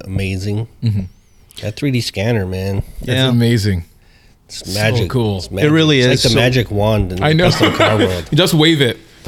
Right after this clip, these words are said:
Speaker 1: I think that's gonna lead into
Speaker 2: And
Speaker 1: our topic
Speaker 2: point.
Speaker 1: today.
Speaker 2: Yeah.
Speaker 1: Like, if you don't have one, don't go there.
Speaker 2: <laughs>
Speaker 1: They're not far enough along in their, <laughs>
Speaker 2: It's
Speaker 1: their
Speaker 2: pretty cool.
Speaker 1: development 'cause it
Speaker 2: I
Speaker 1: is
Speaker 2: know.
Speaker 1: so crazy.
Speaker 2: Yeah. So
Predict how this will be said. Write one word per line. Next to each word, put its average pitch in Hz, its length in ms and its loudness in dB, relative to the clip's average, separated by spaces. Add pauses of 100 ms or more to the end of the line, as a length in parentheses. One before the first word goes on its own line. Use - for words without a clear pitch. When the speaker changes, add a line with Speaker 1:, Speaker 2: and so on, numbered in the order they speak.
(320)
Speaker 1:
I 104 120 -2
think 139 200 0
that's 139 180 2
gonna 147 140 2
lead 120 220 2
into 113 240 0
Speaker 2:
And 113 60 2
Speaker 1:
our 101 60 0
topic 113 260 0
Speaker 2:
point. 107 120 -2
Speaker 1:
today. 95 360 -4 (220)
Speaker 2:
Yeah. 113 300 0 (140)
Speaker 1:
Like, 104 100 0
if 104 100 0
you 113 40 2
don't 127 180 4
have 117 220 0
one, 127 200 2
don't 101 160 0
go 95 160 -2
there. 90 240 -6
Speaker 2:
<laughs> - 920 2
Speaker 1:
They're 117 120 2
not 117 200 2
far 127 200 2
enough 113 340 2
along 110 340 4
in 107 140 2
their, 107 300 2
<laughs> - 40 -4
Speaker 2:
It's - 160 2 (200)
Speaker 1:
their 127 100 4
Speaker 2:
pretty 123 160 2
cool. 110 60 0
Speaker 1:
development 113 580 2
'cause 104 160 -4
it 123 80 2
Speaker 2:
I 123 80 2
Speaker 1:
is 123 120 2
Speaker 2:
know. 113 120 0
Speaker 1:
so 120 260 2
crazy. 98 580 -2
Speaker 2:
Yeah. 107 280 0 (240)
So 160 300 0